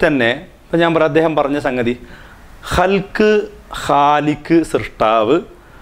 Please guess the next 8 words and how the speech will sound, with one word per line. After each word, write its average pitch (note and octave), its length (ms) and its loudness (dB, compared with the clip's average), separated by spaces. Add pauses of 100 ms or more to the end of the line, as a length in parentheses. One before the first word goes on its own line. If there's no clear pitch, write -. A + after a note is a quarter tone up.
(360)
മഖ്ലൂക്ക് F3+ 640 2 (140)
സൃഷ്ടിക്കപ്പെട്ട - 640 -2 (120)
വസ്തുക്കൾ. - 460 -6 (1900)
നിർമ്മാണത്തിന് A3 840 4 (280)
അറബിയിൽ D#3 360 2 (100)
ഹൽക്ക് B2+ 420 -2 (140)
എന്നല്ലല്ലോ A2+ 560 2
പറയുക. E2+ 340 -4